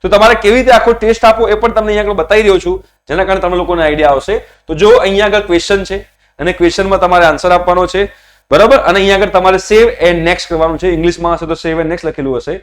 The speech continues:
અને ગુજરાતીમાં છે તો સાચવો અને આગળ વધો એવું લખેલું છે. એટલે ઇંગ્લિશ મીડિયમ, ગુજરાતી મીડિયમ બંને માટે છે. એટલે તમારે આ વસ્તુ ખાસ ધ્યાનમાં રાખવાની છે.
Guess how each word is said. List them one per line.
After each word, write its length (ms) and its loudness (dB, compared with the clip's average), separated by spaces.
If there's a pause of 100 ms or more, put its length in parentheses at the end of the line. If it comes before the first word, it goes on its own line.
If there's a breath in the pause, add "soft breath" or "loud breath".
(260 soft breath)
અને 100 -8
ગુજરાતીમાં 500 -2
છે 100 -6
તો 80 -6
સાચવો 480 -2
અને 100 -4
આગળ 220 0
વધો 220 -4
એવું 140 -2
લખેલું 320 -10
છે. 120 -20
એટલે 440 -6
ઇંગ્લિશ 240 -2
મીડિયમ, 240 -4
ગુજરાતી 360 -4
મીડિયમ 260 -8
બંને 220 -4
માટે 240 -6
છે. 100 -12
એટલે 160 -12
તમારે 520 -6
આ 220 2
વસ્તુ 220 -8
ખાસ 320 -2
ધ્યાનમાં 240 -4
રાખવાની 340 -4
છે. 140 -12